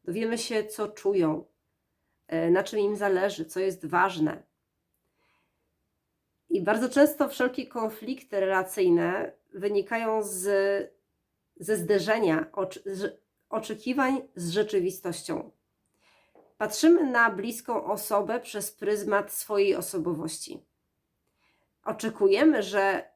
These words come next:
zachowa się bądź też powie coś podobnie jak my w danej sytuacji.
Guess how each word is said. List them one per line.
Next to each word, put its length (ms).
zachowa 600
się 380
bądź 220
też 260
powie 800
coś 680
podobnie 420
jak 260
my 200
w 100
danej 280
sytuacji. 680